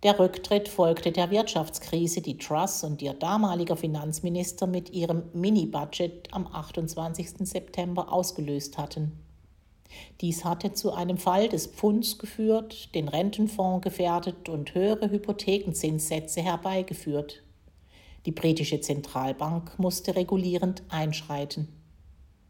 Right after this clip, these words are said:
Als Folge entließ Truss ihren Finanzminister Kwasi Kwarteng am vierzehnten Oktober und ernannte Jeremy Hunt zum Finanzminister. Dieser kündigte die Rücknahme des Finanzplanes an,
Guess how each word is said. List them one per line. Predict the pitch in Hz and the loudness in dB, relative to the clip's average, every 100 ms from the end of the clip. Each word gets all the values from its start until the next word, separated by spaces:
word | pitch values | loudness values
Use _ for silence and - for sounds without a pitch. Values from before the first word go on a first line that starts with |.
| - - - - - - | -20 -20 -16 -14 -12 -2
Als | - 160 | 0 2
Folge | - 202 262 - | 4 4 6 4
entließ | 170 180 185 175 - | 2 2 0 0 -4
Truss | - 196 208 - | 2 2 2 -2
ihren | 185 175 185 | 0 2 2
Finanzminister | 202 190 220 233 170 175 170 - 202 196 | 2 4 4 2 2 2 0 2 6 6
Kwasi | 196 180 170 175 | 4 0 0 0
Kwarteng | 170 165 160 - 156 185 | -2 -2 -2 -2 0 0
am | 185 175 | -2 -4
vierzehnten | 170 - 160 - 165 165 170 | -6 -4 -6 -4 -4 -4 -4
Oktober | 175 - - 208 226 170 | -4 -4 4 6 6 2
und | - 156 - | 0 -6 -4
ernannte | 151 143 147 165 185 185 | -4 -4 -4 -2 -2 -2
Jeremy | - 180 180 180 160 | 0 2 4 2 0
Hunt | 160 165 185 - - | 0 0 -2 -6 -8
zum | - 170 165 | -2 -2 -4
Finanzminister. | - 190 170 165 156 160 147 147 - 143 147 - - - - - - - - - - - - - | -8 -6 -4 -4 -4 -4 -4 -4 -6 -6 -6 -10 -20 -18 -18 -18 -18 -18 -18 -20 -20 -20 -18 -4
Dieser | 233 240 254 | 0 4 4
kündigte | 247 196 180 202 202 202 | 2 2 4 2 0 0
die | 190 180 | 2 2
Rücknahme | 165 214 - - 160 151 156 170 | 4 2 2 -4 -2 -2 -2 -2
des | 170 - | -4 -4
Finanzplanes | 170 160 165 190 - 180 180 190 - | -4 -2 -2 -4 0 2 4 2 0
an, | 185 196 208 | 2 2 2